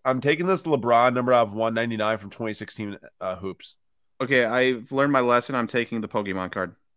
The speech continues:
Speaker 1: This one?
Speaker 2: Yeah.
Speaker 1: The Pidgeot?
Speaker 2: Sure.
Speaker 1: <laughs> Sure. This is pretty cool,
Speaker 2: I wanted
Speaker 1: honestly.
Speaker 2: to take the
Speaker 1: It's
Speaker 2: Michael Jordan Valentine's Day thing. So if that, if that ends up winning,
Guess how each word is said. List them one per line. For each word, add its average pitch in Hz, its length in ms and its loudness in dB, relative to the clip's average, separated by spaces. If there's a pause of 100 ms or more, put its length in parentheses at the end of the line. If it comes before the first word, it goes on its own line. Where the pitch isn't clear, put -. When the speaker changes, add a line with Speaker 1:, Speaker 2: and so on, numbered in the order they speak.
(140)
Speaker 1:
This 127 180 0
one? 180 280 4 (360)
Speaker 2:
Yeah. 95 180 -2 (540)
Speaker 1:
The 110 80 -8
Pidgeot? 165 440 4 (720)
Speaker 2:
Sure. 95 300 -6 (600)
Speaker 1:
<laughs> 165 40 0
Sure. - 640 -6 (1500)
This 151 120 2
is 143 60 -4
pretty 160 220 6
cool, 151 280 10
Speaker 2:
I 131 180 10
wanted - 40 8
Speaker 1:
honestly. 180 240 4
Speaker 2:
to 131 120 4
take 139 80 4
the 139 60 0
Speaker 1:
It's 135 80 0
Speaker 2:
Michael 135 240 4
Jordan 127 320 4
Valentine's 107 560 0
Day 98 180 4
thing. 92 300 -4
So 101 240 0
if 98 120 -2
that, 120 360 0
if 113 140 -2
that 131 280 2
ends 127 220 0
up 110 120 -2
winning, 113 380 -2